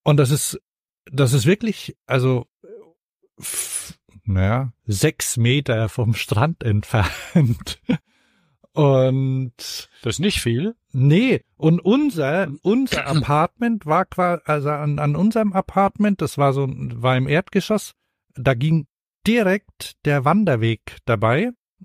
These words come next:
Speaker 1: vorbei. Das ist der Zöllner Pfad. Äh, Leute, Leute, die wandern, kennen den vielleicht. Das ist, äh, Nummer G R vierunddreißig, also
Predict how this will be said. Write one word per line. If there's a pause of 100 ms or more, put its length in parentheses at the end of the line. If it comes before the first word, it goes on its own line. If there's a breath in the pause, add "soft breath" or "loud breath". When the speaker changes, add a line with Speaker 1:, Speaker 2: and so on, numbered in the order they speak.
(100)
Speaker 1:
vorbei. (100)
Das
ist
der
Zöllner
Pfad.
Äh,
Leute,
Leute,
die
wandern,
kennen
den
vielleicht.
Das
ist, (120)
äh, (600)
Nummer
G
R
vierunddreißig,
also